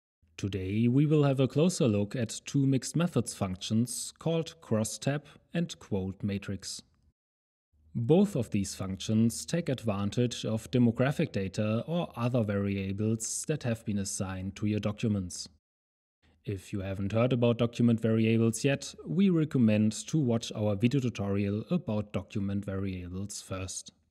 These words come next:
You can find the link in the description below.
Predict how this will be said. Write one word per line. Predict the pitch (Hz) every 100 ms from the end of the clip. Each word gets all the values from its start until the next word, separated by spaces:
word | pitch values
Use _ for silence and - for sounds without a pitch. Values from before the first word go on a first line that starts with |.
| _ _ _
You | 98
can | 90 92
find | 92 92 90
the | 95
link | 98 101 101 101
in | 196 175
the | 143
description | 110 - 87 - 95 92
below. | 95 95